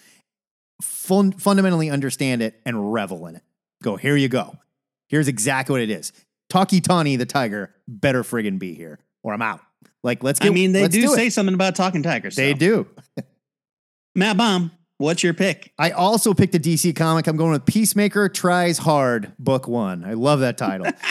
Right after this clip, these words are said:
Speaker 1: It's from D C. It's four ninety-nine. It's written by our boy Kyle Starks. Good for him.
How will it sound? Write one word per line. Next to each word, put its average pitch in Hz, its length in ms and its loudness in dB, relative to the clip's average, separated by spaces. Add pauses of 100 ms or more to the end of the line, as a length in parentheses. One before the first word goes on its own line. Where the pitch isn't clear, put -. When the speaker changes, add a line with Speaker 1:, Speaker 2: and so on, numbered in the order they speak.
(400)
Speaker 1:
It's - 140 -6
from 165 160 2
D 165 180 2
C. 170 200 2
It's 160 100 0
four 185 220 2
ninety-nine. 151 580 0
It's 151 160 -2
written 202 160 2
by 180 100 4
our 165 120 4
boy 175 300 2
Kyle 151 340 0
Starks. - 580 0
Good 175 180 -2
for 233 120 -4
him. 226 340 2